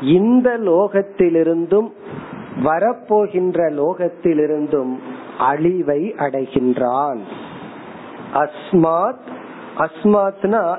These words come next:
இந்த லோகத்திலிருந்து, விஹீயதேனா வீழ்ந்தவன் ஆகின்றான், இந்த லோகத்திலிருந்து வீழ்ச்சி அடைந்தவன் ஆகின்றான்.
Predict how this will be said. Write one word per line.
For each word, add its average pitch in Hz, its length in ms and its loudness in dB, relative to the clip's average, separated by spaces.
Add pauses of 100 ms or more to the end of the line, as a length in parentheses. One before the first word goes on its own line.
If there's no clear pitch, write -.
இந்த 202 420 4
லோகத்திலிருந்து, 208 1300 2
விஹீயதேனா 180 960 2
வீழ்ந்தவன் 175 720 0
ஆகின்றான், 131 800 -2 (560)
இந்த 190 360 2
லோகத்திலிருந்து 170 1080 2
வீழ்ச்சி 240 560 0
அடைந்தவன் 151 640 -2
ஆகின்றான். 139 720 -2